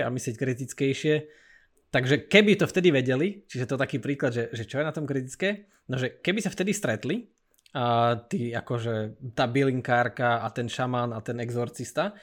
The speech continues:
aby si to povedali, tak by im došlo, že aha, že to je, že to musí nejak súvisieť, nie? Že je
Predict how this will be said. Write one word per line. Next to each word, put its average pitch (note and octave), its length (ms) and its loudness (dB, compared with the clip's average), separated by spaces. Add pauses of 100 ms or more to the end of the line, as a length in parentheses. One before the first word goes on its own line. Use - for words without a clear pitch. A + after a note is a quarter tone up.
(120)
aby C#3 160 -2
si D3+ 160 -4
to D3 80 4
povedali, C3 640 4 (400)
tak A#2+ 80 -2
by D#3+ 160 4
im F3 80 2
došlo, D#3+ 320 2
že - 0 -
aha, D3 480 0 (200)
že C3 240 -8
to - 80 -4
je, E3+ 60 4 (100)
že C3+ 80 -2
to E3 80 0
musí F#3+ 240 2
nejak F3 160 4
súvisieť, G3 420 0
nie? A#2 140 -2
Že D3+ 240 -4 (160)
je C#3+ 100 2